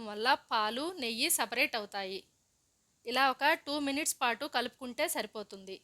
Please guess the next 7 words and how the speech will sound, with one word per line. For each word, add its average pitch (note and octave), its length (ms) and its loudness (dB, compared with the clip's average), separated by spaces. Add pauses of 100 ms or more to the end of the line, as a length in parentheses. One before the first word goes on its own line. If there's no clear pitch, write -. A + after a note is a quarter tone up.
(3000)
ఇదిగోండి, C4 500 -4 (160)
ఇలా B3 220 4 (260)
కలుపుకుంటూ C4 560 -4
ఉంటే B3 340 -2
టూ C4+ 220 -4
మినిట్స్‌లోనే C4+ 720 -2
చూస్తుండగానే C4+ 840 -2